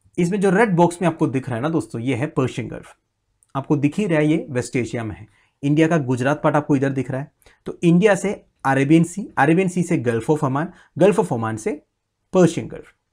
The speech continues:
अब देखो दोस्तों इसकी जो बॉर्डरिंग कंट्रीज के बारे में and रिवर्स के बारे में हम अगले स्लाइड्स में अच्छा सा डिस्कस करेंगे। बस मैं आपको लोकेशन दिखाया, ठीक है। आपको वेस्ट एशिया में दिख रहा है।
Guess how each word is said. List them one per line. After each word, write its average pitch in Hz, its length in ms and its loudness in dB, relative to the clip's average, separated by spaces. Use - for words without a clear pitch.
अब 156 100 0
देखो 185 240 2
दोस्तों 175 260 0
इसकी 185 200 -2
जो 175 100 2
बॉर्डरिंग 143 400 0
कंट्रीज 147 420 0
के 151 100 0
बारे 127 220 -4
में 117 200 -10
and 131 200 -4
रिवर्स 127 280 -2
के 147 120 -2
बारे 123 220 -2
में 120 100 -6
हम 165 160 -6
अगले 123 220 -4
स्लाइड्स 123 340 -4
में 165 100 -2
अच्छा 127 220 -6
सा 123 80 -4
डिस्कस 107 340 -8
करेंगे। 113 340 -6
बस 156 180 6
मैं 165 140 0
आपको 156 360 -4
लोकेशन 135 420 0
दिखाया, - 300 -10
ठीक 262 160 -6
है। 165 220 -4
आपको 175 300 0
वेस्ट 156 320 2
एशिया 123 240 0
में 117 120 -4
दिख 101 160 -10
रहा - 120 -8
है। - 120 -16